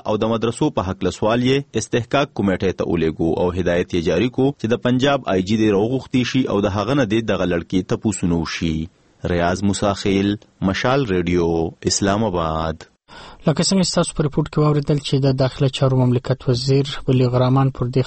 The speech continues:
Speaker 2: خبره پیپلز پارټي او د عوامي نیشنل ګوند پرون له سینټه بایکاټ وکړی چې په پنجاب کې داسې یوه مدرسه نشته چې ور له بهر ملکونه پیسې راځي. د عوامي نیشنل ګوند سینیټر زاهد خان هم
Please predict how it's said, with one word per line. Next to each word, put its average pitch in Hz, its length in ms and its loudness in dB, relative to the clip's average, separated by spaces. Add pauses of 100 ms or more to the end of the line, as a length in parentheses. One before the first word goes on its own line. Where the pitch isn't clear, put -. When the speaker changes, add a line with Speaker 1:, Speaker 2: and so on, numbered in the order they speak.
Speaker 2:
خبره 131 300 2
پیپلز - 440 -2
پارټي 139 300 0 (120)
او 143 100 4
د 127 200 0
عوامي 120 260 4
نیشنل 123 340 -2
ګوند 123 240 2
پرون 120 300 2
له 117 40 2 (100)
سینټه 117 380 0
بایکاټ 151 380 0
وکړی 180 260 0
چې - 120 -6
په - 120 -6
پنجاب 127 300 2 (100)
کې 131 160 2 (240)
داسې 135 420 2 (800)
یوه 135 480 4
مدرسه 123 360 0
نشته 175 300 2
چې - 160 -2
ور 135 180 2
له 123 120 2
بهر 127 240 0
ملکونه 120 400 0 (400)
پیسې 127 280 2 (100)
راځي. 113 260 0 (320)
د 156 100 2
عوامي 156 220 4
نیشنل 165 280 0
ګوند 185 200 0
سینیټر 160 320 2 (100)
زاهد 151 240 2
خان 160 140 4
هم 156 100 2